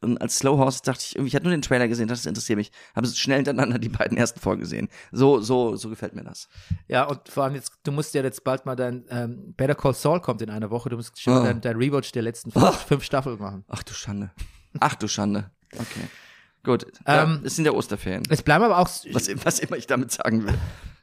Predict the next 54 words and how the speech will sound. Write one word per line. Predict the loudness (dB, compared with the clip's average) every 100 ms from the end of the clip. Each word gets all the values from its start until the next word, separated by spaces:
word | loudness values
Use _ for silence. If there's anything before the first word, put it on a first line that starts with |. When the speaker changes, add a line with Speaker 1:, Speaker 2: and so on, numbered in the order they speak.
| 0
Speaker 1:
Ja. | 2 2 -2
Speaker 2:
Es | 2
bleiben | 4 8
aber | 8
auch | 6
Serien | 4 0 2 0
auf | -2
der | -2
Strecke, | -4 -2 -2 0
muss | 0
ich | 0 -2
sagen. | -4
Ich | 0
pack | 0 0
das | -2 0
nicht | 2
Speaker 1:
Furchtbar, | 2 2 4
Speaker 2:
mehr. | 2
Speaker 1:
nicht, | 2
ich | 2
auch | 4
nicht. | 4
Speaker 2:
Ich | 4
pack's | 4 4 0
nicht | -4
mehr. | -2 -4 -8 -20 -10
Speaker 1:
Groundbreaking | -6 2 4 6 4 -2 -12 -4 2 4 4 -2 -4
T | -4 -2
V. | 0 0 -2 -8 -2
Speaker 2:
Pachinko, | 0 2 2 4 4
ich, | 2 -6 -10
ich | -4
bin | 0 0
immer | 2 2
noch | 2
bei, | 2 0
stocher | 0 0 0
irgendwo | 0 0
bei | 0
Folge | 0 -2 -4
zwei | -4 -2 -2
rum, | -2 -2
weil | -4
ich, | -4 -10
ich | -18 -4
Speaker 1:
Ach, | 0 0 -4 _ _
nee, | -4 2
da | 2
hab | 2
ich | -2
eine | -2 -2
noch | -4
draufgelegt. | -4 -6 -8 -10 -10
Speaker 2:
Okay, | -10 -10